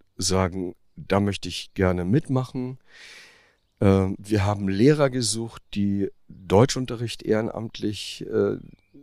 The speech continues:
erteilen, weil die Behörden waren hoffnungslos überfordert, den Deutschunterricht für die Geflüchteten zu organisieren. Und, äh, das, auch das sprach sich rum. Wir hatten dann nachher einen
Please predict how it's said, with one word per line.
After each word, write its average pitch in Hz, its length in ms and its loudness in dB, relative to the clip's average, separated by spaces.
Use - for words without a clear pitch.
erteilen, 104 680 -2
weil 95 280 -2
die 85 460 -6
Behörden 95 540 0
waren 87 260 -4
hoffnungslos 95 800 -6
überfordert, 90 640 -4
den 90 120 2
Deutschunterricht 92 640 2
für 87 400 -8
die 101 120 -10
Geflüchteten 95 560 -6
zu 85 140 -4
organisieren. 85 720 -4
Und, 92 480 2
äh, 95 200 -2
das, - 200 0
auch 107 160 4
das 143 180 2
sprach 101 340 -2
sich 95 280 -8
rum. 107 220 0
Wir 101 140 -4
hatten 98 200 -8
dann 98 120 -4
nachher 95 360 -4
einen 92 300 -6